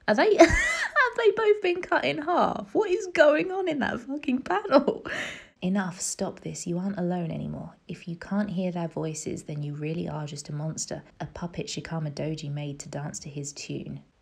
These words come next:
All of them, they're there for me. Right, I'm not alone, not anymore, exactly.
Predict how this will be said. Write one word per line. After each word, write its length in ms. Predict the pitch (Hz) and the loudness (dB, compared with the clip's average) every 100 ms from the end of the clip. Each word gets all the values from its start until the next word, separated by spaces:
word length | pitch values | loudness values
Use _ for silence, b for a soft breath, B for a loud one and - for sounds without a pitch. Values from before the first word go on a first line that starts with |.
| _ - | _ -6
All 200 | 175 175 | -2 -2
of 120 | 165 | -4
them, 180 | 151 151 | -6 -6
they're 160 | 156 151 | -6 -6
there 240 | 160 170 | -4 -6
for 160 | - 156 | -8 -10
me. 260 | 143 156 - | -10 -12 -8
Right, 560 | 160 190 156 - - - - | -6 -4 -8 -12 -18 -18 -6
I'm 100 | 165 | -2
not 220 | 170 175 | 0 0
alone, 400 | 170 170 170 147 | -2 -2 -4 -4
not 160 | 156 165 | -6 -4
anymore, 420 | 165 160 160 156 | -4 -4 -4 -6
exactly. 720 | - 180 190 185 - 147 139 | -10 -8 -8 -8 -10 -12 -12